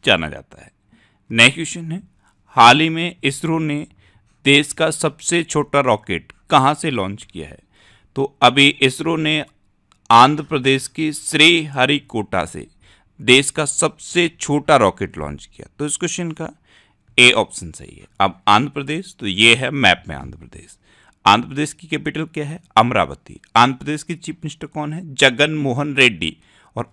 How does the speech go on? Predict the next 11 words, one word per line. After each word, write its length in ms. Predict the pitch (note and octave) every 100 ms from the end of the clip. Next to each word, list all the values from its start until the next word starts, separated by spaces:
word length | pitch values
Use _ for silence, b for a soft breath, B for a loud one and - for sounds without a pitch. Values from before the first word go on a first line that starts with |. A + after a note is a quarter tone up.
| B2
आंध्र 200 | B2 C3
प्रदेश 260 | C3+ D3
के 140 | - D3+
गवर्नर 360 | B2 G#2+ A#2
कौन 240 | C3+ D#2 B1
है? 160 | - _ -
विश्वभूषण 960 | A#2+ D3 - E3+ C#3+ A#2 A#2+ - C3 E3+ _
हरिचंद्रन। 640 | C#3 A2 - C#2 A#1+ - _ _ b b b
अच्छा, 160 | B2+ B2+
ध्यान 420 | A#2 A#2+ A2 D3+
रखना, 380 | D3+ D3 D#3+